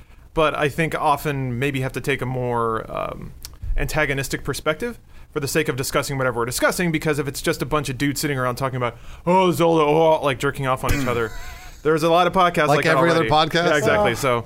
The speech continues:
Speaker 3: my, my general nature is if everyone likes a thing, I feel like something's wrong. You have to take a step back and see, okay, you have to look at every side of it, uh, 'cause I, mob mentality scares me,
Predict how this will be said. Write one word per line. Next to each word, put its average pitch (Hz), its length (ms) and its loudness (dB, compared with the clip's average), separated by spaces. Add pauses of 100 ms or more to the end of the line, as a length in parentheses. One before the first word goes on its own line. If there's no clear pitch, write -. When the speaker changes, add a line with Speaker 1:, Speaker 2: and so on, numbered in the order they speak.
Speaker 3:
my, 208 220 2
my 185 160 4
general 175 300 4
nature 131 380 2
is 110 260 2
if - 160 0
everyone 175 480 2
likes 143 260 2
a 139 60 2
thing, 120 580 -2 (380)
I - 60 -8
feel 160 120 2
like 147 100 2
something's 131 340 0
wrong. 98 420 -4 (640)
You 143 120 2
have 156 120 2
to 156 80 -2
take 160 120 2
a 156 60 0
step 147 300 0
back 139 240 2
and 135 120 -2
see, 127 240 0
okay, 131 240 0
you 151 100 2
have 147 100 0
to 151 80 0
look 139 180 0
at 135 80 4
every 117 220 0
side 127 340 2
of 156 100 0
it, 190 180 0 (580)
uh, 127 340 4
'cause 139 180 0
I, 139 300 2
mob 143 360 2
mentality 127 520 2
scares 123 380 -4
me, 190 220 -4